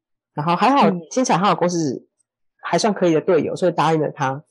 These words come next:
Speaker 1: 他就可以放心的去逛一逛啊，晃一晃啊，让自己稍微透透气这样子。
Speaker 2: 对啊，对啊，我觉得先生，先生这时候真的就是，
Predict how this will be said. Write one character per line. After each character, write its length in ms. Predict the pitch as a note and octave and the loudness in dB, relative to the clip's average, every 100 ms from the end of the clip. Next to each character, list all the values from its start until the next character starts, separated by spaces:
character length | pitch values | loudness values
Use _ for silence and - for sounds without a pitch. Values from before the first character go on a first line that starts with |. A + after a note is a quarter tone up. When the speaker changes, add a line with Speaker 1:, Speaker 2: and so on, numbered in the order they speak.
| - | -4
Speaker 1:
他 120 | F#3 | -2
就 100 | F#3 | 0
可 140 | F3 | 0
以 40 | B2 | -2
放 160 | D#3+ | -2
心 160 | D3+ D#3 | -2 -4
的 60 | |
去 340 | C#3 - C3+ - _ _ _ | -4 -6 -10 -10 _ _ _
逛 160 | F3+ D3+ | -2 -2
一 40 | |
逛 220 | D3+ D3+ | 0 -2
啊， 120 | C3+ | -2
晃 180 | C#3 D3+ | -4 -4
一 40 | C#3+ | -2
晃 240 | D3+ C3+ | -2 -2
啊， 180 | B2 - D#3+ _ - | -6 -14 -20 _ -4
让 140 | E3 | -4
自 80 | D#3+ | -2
己 100 | D3 | -4
稍 160 | C#3+ C3+ | -2 -2
微 40 | |
透 140 | C#3+ | -4
透 160 | D3 C3+ | -6 -6
气 260 | C3 - - | -8 -12 -10
这 120 | B2+ | -12
样 120 | - | -12
子。 200 | - _ _ _ _ _ _ _ _ _ _ _ | -20 _ _ _ _ _ _ _ _ _ _ _
Speaker 2:
对 120 | G#3+ | 4
啊， 180 | G3+ E3+ | 4 2
对 140 | F3 | 2
啊， 120 | F3 D#3+ | 2 0
我 80 | |
觉 140 | D#3+ G3+ | -2 0
得 180 | G3+ G3 | 0 0
先 240 | - B3 | 0 0
生， 240 | C4 B3+ | 2 0
先 160 | C4 C4 | 0 0
生 240 | B3+ B3 B3 - | 0 -2 -6 -4
这 100 | A#3+ | -2
时 60 | |
候 100 | G#3+ | -2
真 140 | G3+ G#3+ | -2 -4
的 100 | F#3+ | -2
就 160 | G3 | -4
是， 500 | G3 G3+ F#3 E3+ D#3+ | -4 -4 -2 -4 -8